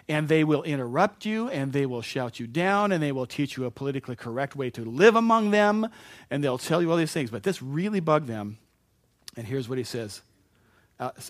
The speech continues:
Acts four, verse twelve. "Salvation is found in no one else. For there is no other name under heaven given to mankind by which we must be saved."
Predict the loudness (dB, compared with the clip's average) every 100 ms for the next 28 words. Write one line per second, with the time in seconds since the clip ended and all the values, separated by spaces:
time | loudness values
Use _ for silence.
0 | -10 -8 -8 -8 -6 -4 -6 -10 -12 -10
1 | -12 -10 -6 -2 0 0 -2 -4 -8 -10
2 | -12 -10 -12 -12 -10 -8 -6 -6 -8 -8
3 | -8 -6 -8 -8 -10 -8 -8 -10 -14 -20
4 | _ _ _ _ _ _ _ _ _ -6
5 | 0 2 4 4 2 0 0 2 2 2
6 | 2 4 4 2 2 0 0 0 2 0
7 | 0 0 2 2 2 0 0 0 -2 0
8 | 0 0 -2 -2 -2 -2 -4 -6 -6 -6
9 | -6 -8 -8 -10 -10 -8 -8 -8 -10 -12
10 | -12 -18 -20 -20 -20 -20 -20 -20 -18 -16
11 | -16 -18 -20 -20